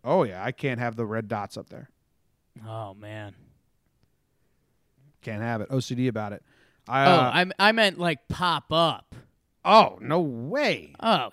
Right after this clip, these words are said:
Speaker 2: Jesus Christ. You scared the bejesus out of me. I
Speaker 1: No.
Speaker 2: thought that's what you were talking about for notifications. Oh, my God.
Speaker 1: No, I haven't had banners or, like,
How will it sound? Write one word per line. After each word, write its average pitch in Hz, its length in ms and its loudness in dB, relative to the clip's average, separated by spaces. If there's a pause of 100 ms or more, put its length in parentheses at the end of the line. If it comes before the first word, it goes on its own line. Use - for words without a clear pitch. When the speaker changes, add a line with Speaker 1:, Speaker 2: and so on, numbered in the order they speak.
Speaker 2:
Jesus 196 580 2
Christ. 214 440 2
You 135 80 -6
scared 240 460 4
the 175 80 2
bejesus 214 840 2
out 120 200 -4
of 110 60 -12
me. 110 120 -4
I 143 40 0
Speaker 1:
No. 156 100 4
Speaker 2:
thought 175 200 6
that's 254 300 2
what 202 160 4
you 165 100 6
were 151 120 4
talking 131 420 -4
about 123 300 -6
for 135 100 -10
notifications. 120 960 -10
Oh, 202 160 -2
my 110 260 -6
God. 170 520 -4
Speaker 1:
No, 151 260 4
I 139 180 4
haven't 185 340 4
had 139 240 0
banners 156 680 0 (100)
or, 131 200 -4
like, 117 180 -8